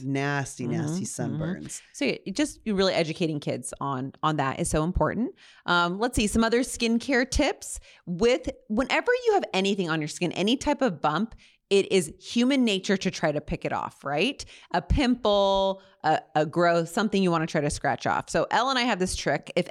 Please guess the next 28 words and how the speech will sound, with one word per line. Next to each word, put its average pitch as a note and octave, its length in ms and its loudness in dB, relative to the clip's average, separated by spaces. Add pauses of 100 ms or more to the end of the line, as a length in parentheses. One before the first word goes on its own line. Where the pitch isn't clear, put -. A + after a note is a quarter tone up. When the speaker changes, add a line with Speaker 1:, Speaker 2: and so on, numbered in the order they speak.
Speaker 2:
Elle G#3 400 2 (240)
scratches F#3+ 520 0
or F3 60 2
picks - 280 -2
at F3+ 160 0
any F3 180 2
bumps, G3 520 -2 (300)
we F3+ 180 2
use F3+ 520 0
this F3+ 180 0
bandage D#3 680 0
called E3 320 -4 (180)
Duoderm. E3+ 720 2
You C#3+ 100 -4
can D3+ 80 0
get D#3 120 2
on D#3 120 0
Amazon, D3 520 -4
Duoderm D3+ 460 0
Thin. E3 420 0 (160)
She - 100 -2
has D#3+ 180 -2
two D#3+ 240 0
on D#3 120 0
her D3+ 100 0
forehead C#3+ 340 -2
right E3+ 160 0
now. D#3+ 340 -2